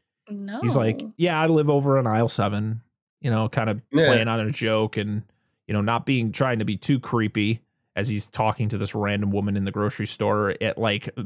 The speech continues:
Speaker 1: the, you know, ass crack of dawn.
Speaker 2: Me, I would slowly be like,
Speaker 1: <laughs>
Speaker 2: "Okay,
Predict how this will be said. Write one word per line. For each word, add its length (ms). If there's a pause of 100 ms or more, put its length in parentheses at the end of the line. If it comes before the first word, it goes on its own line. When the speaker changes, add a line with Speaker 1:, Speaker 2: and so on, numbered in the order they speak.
(140)
Speaker 1:
the, 300 (260)
you 160
know, 240 (100)
ass 180
crack 280
of 80
dawn. 420 (600)
Speaker 2:
Me, 340
I 120
would 140
slowly 380
be 180
like, 300
Speaker 1:
<laughs> 80
Speaker 2:
"Okay, 260